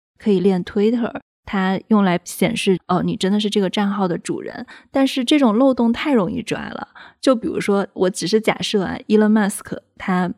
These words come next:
没有去注册他的E N S或者他的 Mirror 账号，我可以去练他的一个链接，然后把他的所有的内容都扒到 Mirror 上来，或者是其他的某些行业的大 V 或者创作者，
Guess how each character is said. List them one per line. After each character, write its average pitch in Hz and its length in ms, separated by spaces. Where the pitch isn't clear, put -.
没 190 260
有 208 300
去 - 400
注 196 120
册 175 160
他 175 160
的 175 80
E 175 200
N 170 100
S - 380
或 - 160
者 - 60
他 170 120
的 165 100
Mirror 180 280
账 - 200
号， - 280
我 185 120
可 - 160
以 180 80
去 190 240
练 208 260
他 190 220
的 170 100
一 - 140
个 - 400
链 175 260
接， 180 320
然 175 160
后 180 60
把 - 160
他 160 80
的 170 320
所 - 180
有 180 80
的 - 120
内 180 120
容 165 280
都 165 120
扒 175 280
到 180 240
Mirror 175 300
上 - 180
来， - 240
或 202 160
者 185 60
是 196 120
其 175 220
他 190 260
的 190 300
某 175 240
些 208 240
行 180 300
业 180 240
的 - 180
大 180 280
V 180 260
或 202 160
者 - 60
创 185 220
作 180 160
者， - 240